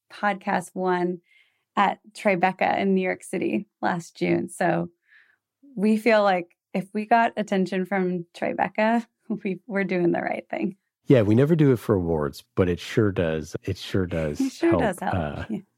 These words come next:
Speaker 2: yeah. Meredith, tell us about season two of White Lotus.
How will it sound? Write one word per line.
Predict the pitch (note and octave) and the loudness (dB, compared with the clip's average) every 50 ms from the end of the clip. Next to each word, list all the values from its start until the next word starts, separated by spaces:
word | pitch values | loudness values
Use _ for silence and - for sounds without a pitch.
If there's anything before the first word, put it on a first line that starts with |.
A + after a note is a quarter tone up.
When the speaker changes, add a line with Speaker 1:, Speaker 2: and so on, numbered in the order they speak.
| _ _ | _ _
Speaker 2:
yeah. | - B2 G#2+ F2+ F2+ F#2 - _ _ _ _ _ _ - | 0 0 0 0 -4 -10 -16 _ _ _ _ _ _ 4
Meredith, | C#3 B2+ G#2 F2 D2 - _ _ _ _ _ _ _ _ _ _ _ _ _ _ _ _ _ _ _ _ _ - | 6 6 6 2 -2 -8 _ _ _ _ _ _ _ _ _ _ _ _ _ _ _ _ _ _ _ _ _ -8
tell | - - D#3 D#3 | 0 4 4 4
us | C#3+ - | 4 2
about | - C3+ A#2 G2 | 2 2 2 2
season | - - - A#2+ A2 G#2+ G2+ F#2+ | 0 -2 0 0 2 2 2 0
two | - - F#2+ F2 | 0 0 0 0
of | E2+ D#2 - | -2 -4 -2
White | - D#2 C#2+ | -2 -2 -2
Lotus. | C#2+ C#2+ C2+ - D2 - - - | -4 -6 -8 -8 -12 -16 -18 -20